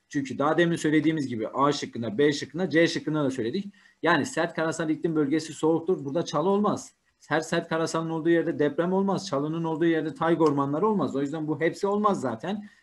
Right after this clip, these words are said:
Geriye ne kaldı arkadaşlar? E şıkkı kaldı. Zaten doğru cevabımız E şıkkıdır.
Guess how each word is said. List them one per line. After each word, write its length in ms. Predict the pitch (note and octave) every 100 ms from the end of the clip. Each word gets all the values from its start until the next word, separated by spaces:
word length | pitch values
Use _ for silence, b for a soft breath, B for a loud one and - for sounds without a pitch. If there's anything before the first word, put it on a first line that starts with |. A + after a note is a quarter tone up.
| -
Geriye 300 | C#3+ F#3+ B3
ne 120 | A#3+
kaldı 220 | F#3 D#3 C#3
arkadaşlar? 560 | C3 C3+ C3+ G#3+ A3+ b b _
E 180 | F3+ A3
şıkkı 340 | G#3+ E3+ C3+
kaldı. 300 | C#3 D3 F#3+
Zaten 440 | F3+ G3 G3+ D3+ C3
doğru 260 | E3 G3
cevabımız 540 | D#3+ C#3+ C#3 G3+ A3 -
E 180 | F#3 A3+
şıkkıdır. 580 | - C3+ - B2+ A3+